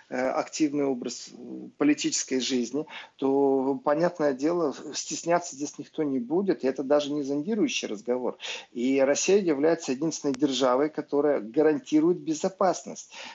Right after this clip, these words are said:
В этом отношении, э, посмотрите, что делает С Ш А, что делают сотрудники нато, э, как это все развивается и как это происходит, когда появляется Россия. Поэтому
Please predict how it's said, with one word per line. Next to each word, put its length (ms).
В 60
этом 260
отношении, 800
э, 400
посмотрите, 720
что 200
делает 380
С 100
Ш 220
А, 200
что 300
делают 360
сотрудники 600
нато, 460
э, 720
как 200
это 180
все 220
развивается 300
и 40
как 200
это 160
происходит, 460
когда 180
появляется 680
Россия. 480
Поэтому 480